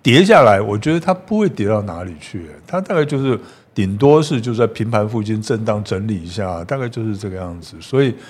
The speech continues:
呃，这只股票呢，我觉得你手上如果有的话，我觉得还是继续摆着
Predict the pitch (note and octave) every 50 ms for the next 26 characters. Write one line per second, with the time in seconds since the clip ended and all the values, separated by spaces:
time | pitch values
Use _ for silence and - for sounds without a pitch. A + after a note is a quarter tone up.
0 | - _ _ _ - A#2+ A2+ A2+ A#2 - F#3+ D#3+ D3 C#3+ D3+ C#3+ B2+ G2+ E2+ F#2
1 | A#2+ A#2 G#2 G2 G2 F#2+ F#2+ F#2+ G2 G2 - A#2 A#2+ B2+ C3+ A2+ G2 F#2+ G2 A2
2 | C3 C3+ - A2 G#2 D3 F3+ D#3 D#3 E3+ D#3+ D#3 D3 C#3 A2 F2+ F2 F2+ A2 B2
3 | D#3+ C#3+ G2 D#2 - - - _ _ _ _ _ _ _ _ _ _ _ _ -
4 | G2+ F#2+ A#2 B2 A#2 F#2 G#2+ G2+ G#2 A2+ G#2+ G#2+ - G#2 F#2+ G2 F#2+ E2+ - D2+
5 | D2 D2+ -